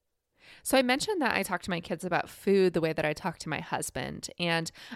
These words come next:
I try to use that as my rule of thumb. So one of the big things that I don't talk about with them is likes and dislikes. So if they say, "I like a food," or, "I dislike a food," I don't make conversation about it.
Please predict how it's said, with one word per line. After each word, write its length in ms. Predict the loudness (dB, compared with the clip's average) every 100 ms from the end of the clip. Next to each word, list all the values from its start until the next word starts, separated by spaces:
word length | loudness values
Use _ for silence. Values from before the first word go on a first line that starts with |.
| -4
I 60 |
try 220 | -2 0 0
to 40 |
use 200 | 2 2
that 160 | 2 2
as 180 | 0
my 140 | -2 -4
rule 340 | -2 -2 -2
of 160 | -2 -6
thumb. 500 | -8 -4 -4 -4 -8
So 440 | -2 2 2 2 -4 -16 -16 -2
one 180 | 2
of 100 | 2
the 80 | 2
big 200 | 0 -2
things 380 | -2 -2 -2 -2
that 300 | 4 4 4
I 100 | -2
don't 240 | -2 -2 -2
talk 220 | -6 -4
about 200 | -6 -4
with 180 | -6 -4
them 280 | -4 -4 -6
is 140 | -6
likes 300 | -6 -6 -10
and 120 | -10
dislikes. 720 | -10 -12 -10 -12 -12 -12 -12 -14 -20 -12
So 360 | 0 4 4
if 200 | 4 0 0
they 180 | 0
say, 420 | 2 -2 -2 -2 -2
"I 100 | -4
like 260 | -4 -6
a 40 | -6
food," 420 | -6 -4 -4 -4
or, 100 | -4
"I 80 | -6
dislike 400 | -6 -4 -4 -6
a 40 |
food," 480 | -6 -4 -2 -4 -6 -12 -14
I 120 | -8
don't 200 | -2 -2
make 160 | -2 -6
conversation 600 | -4 -6 -4 -8 -8 -6
about 260 | -6 -6
it. 120 | -6